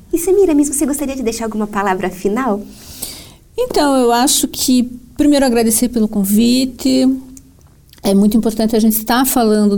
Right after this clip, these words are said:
Speaker 2: da adolescência com esse olhar, né? É, nesse espaço, né? Então, agradecer por abrir esse espaço também.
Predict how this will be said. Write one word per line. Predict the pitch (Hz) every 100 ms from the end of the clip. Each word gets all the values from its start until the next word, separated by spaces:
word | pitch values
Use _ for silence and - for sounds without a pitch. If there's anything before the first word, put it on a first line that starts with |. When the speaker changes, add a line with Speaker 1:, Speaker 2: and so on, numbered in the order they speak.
| 202
Speaker 2:
da | 196 208 214
adolescência | 202 196 196 - 208 202 208 220 220 - 220
com | - 220
esse | 220 220 - -
olhar, | 208 196 190 196 202 214 220 -
né? | 202 202 226 226 - - - -
É, | 208 202 202 202
nesse | 214 240 262 254
espaço, | 226 - - 208 208 208 214 214 - 220 208
né? | 208
Então, | 208
agradecer | 202 202 196 196 - 208
por | - 196
abrir | 185 190 220 220
esse | 208 208
espaço | - 214 190 185 190 -
também. | 208 202 185 185 196 208 214